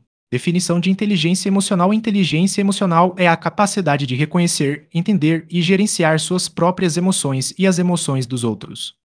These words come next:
Em outras palavras, é saber como lidar com o que você sente e como isso afeta seu comportamento. Isso inclui habilidades como empatia, autocontrole e motivação.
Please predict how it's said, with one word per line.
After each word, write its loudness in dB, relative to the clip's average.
Em -4
outras 0
palavras, 0
é 0
saber 0
como 0
lidar 0
com -4
o 0
que -6
você 0
sente -4
e -4
como 2
isso 2
afeta 0
seu -4
comportamento. -2
Isso -2
inclui 2
habilidades 0
como 0
empatia, 0
autocontrole 0
e 0
motivação. -2